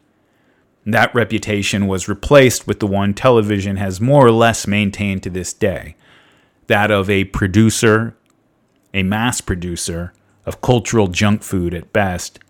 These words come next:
and poison at worst. But the change of reputation didn't affect the dominance of the medium.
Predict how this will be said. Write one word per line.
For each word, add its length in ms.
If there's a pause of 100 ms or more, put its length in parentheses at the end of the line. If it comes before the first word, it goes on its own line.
(440)
and 160
poison 440
at 200
worst. 460 (2000)
But 120
the 60
change 320
of 100
reputation 680
didn't 240
affect 340
the 60
dominance 640
of 80
the 80
medium. 420